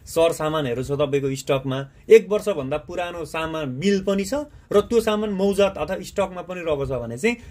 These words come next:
त्यसलाई तपाईँले अनुसूची सोह्र भरेर दावी गर्न पाउनुहुन्छ। त्यो नछुटाउनु होला। यता त्यो स्टकमा छ र गाडी घोडा किन्नु भएको छ भने त्यो सबै भ्याट दावी पाइन्छ। पानमा त भ्याट दावी पाइँदैन थियो, तर भ्याटमा व्यवसाय दर्ता गर्दाखेरि तपाईँले,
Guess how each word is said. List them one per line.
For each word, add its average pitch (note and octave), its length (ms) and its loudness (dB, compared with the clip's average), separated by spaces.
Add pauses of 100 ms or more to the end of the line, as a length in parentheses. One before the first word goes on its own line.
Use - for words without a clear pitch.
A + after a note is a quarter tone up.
त्यसलाई G3+ 280 4
तपाईँले F3 320 -4
अनुसूची D#3 480 -6
सोह्र E3 360 2
भरेर B2 400 0
दावी C3+ 260 2
गर्न B2 260 -2
पाउनुहुन्छ। A#2+ 480 -4
त्यो - 440 2
नछुटाउनु G3 540 0
होला। A2+ 180 -4 (420)
यता E3+ 380 2
त्यो F#3 400 6
स्टकमा G#3+ 460 -2
छ G3+ 80 -4 (100)
र G#3+ 80 0
गाडी F3+ 300 -2
घोडा E3 200 0
किन्नु F#3 220 -6
भएको C#3+ 140 -2
छ D3 40 -4
भने G3 100 -6
त्यो G3 80 -4
सबै A3 320 2
भ्याट C3 240 0
दावी D#3 220 4
पाइन्छ। G3+ 340 -4 (1000)
पानमा F#3 340 0
त F#3 120 2
भ्याट B2 200 2
दावी C#3 220 2
पाइँदैन G3 380 -2
थियो, F#3 120 -6 (380)
तर F#3 180 0 (200)
भ्याटमा D3+ 360 2
व्यवसाय F#3+ 420 0
दर्ता E3 320 -4
गर्दाखेरि C3 540 -2 (340)
तपाईँले, D#3+ 540 2